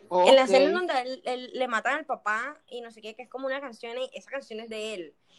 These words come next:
Speaker 1: La canción, hay varias, hay muchísimas canciones de la película que son de el tipo. O sea,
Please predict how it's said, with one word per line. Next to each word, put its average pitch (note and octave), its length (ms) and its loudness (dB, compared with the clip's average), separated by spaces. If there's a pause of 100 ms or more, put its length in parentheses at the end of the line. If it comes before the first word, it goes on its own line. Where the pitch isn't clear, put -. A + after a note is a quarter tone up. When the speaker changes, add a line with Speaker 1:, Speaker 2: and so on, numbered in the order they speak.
(120)
Speaker 1:
La A3+ 360 -6
canción, A#3+ 880 -10 (100)
hay A#3 140 -10
varias, C4 440 -2
hay C4 100 -4
muchísimas D#4 560 -10
canciones A#3+ 340 -12
de D#4+ 60 -8
la D4 100 -8
película A3 440 -10
que A3+ 100 -16
son F#3 400 -6
de A#3+ 160 -4
el F3+ 300 -6
tipo. G3 460 -8 (140)
O - 60 -20
sea, D#3+ 420 -2